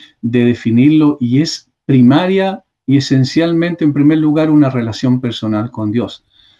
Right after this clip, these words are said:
Pero no solo una relación personal con Dios, sino una relación personal también con todos aquellos que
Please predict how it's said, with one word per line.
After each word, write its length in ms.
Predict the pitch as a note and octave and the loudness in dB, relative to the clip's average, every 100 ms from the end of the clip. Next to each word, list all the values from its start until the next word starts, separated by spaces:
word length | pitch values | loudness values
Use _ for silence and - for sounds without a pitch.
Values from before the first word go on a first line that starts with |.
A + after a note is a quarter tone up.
| _ _ | _ _
Pero 280 | C#3 C3 B2+ | 2 4 4
no 260 | C3+ D3 | 6 4
solo 440 | C#3+ - F#3 F#3 C#3 | 2 0 0 0 0
una 200 | A#2+ A2 | 0 -2
relación 480 | G#2+ A2 - B2 A#2+ | -4 -6 -4 -4 -4
personal 460 | A2 - A2 A2+ | -8 -6 -6 -6
con 180 | - A2 | -6 -2
Dios, 240 | C3+ D3+ | -2 -2
sino 240 | - G#2+ C3+ | -4 -2 0
una 200 | C3+ A2+ | 0 0
relación 520 | A2 G2+ G2 C#3+ C#3+ | -2 -4 -2 -2 0
personal 500 | B2 - A2+ B2 C#3 | -2 -4 -2 0 0
también 440 | C3 A2 A#2+ C3 | -2 -4 0 0
con 240 | B2 A2 G2+ | 0 -4 -4
todos 340 | C3+ D3 C3+ | -2 0 -2
aquellos 580 | A2+ G2+ D#3+ D3+ A#2 - - - - _ _ _ | -6 -2 0 2 0 -6 -20 -20 -20 _ _ _
que 340 | - C3+ B2+ | -2 0 0